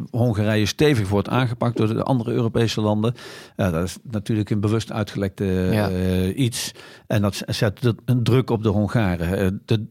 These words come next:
Speaker 1: de dag daarna was er gelijk een soort assistent van Orbán die riep van: "Nee, maar onder voorwaarden willen we wel akkoord gaan."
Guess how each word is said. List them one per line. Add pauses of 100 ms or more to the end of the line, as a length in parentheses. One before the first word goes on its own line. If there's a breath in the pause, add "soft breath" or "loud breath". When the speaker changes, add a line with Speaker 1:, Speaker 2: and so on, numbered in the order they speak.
Speaker 1:
de
dag
daarna
was
er
gelijk
een
soort
assistent
van
Orbán
die
riep
van:
"Nee,
maar
onder
voorwaarden
willen
we
wel
akkoord
gaan."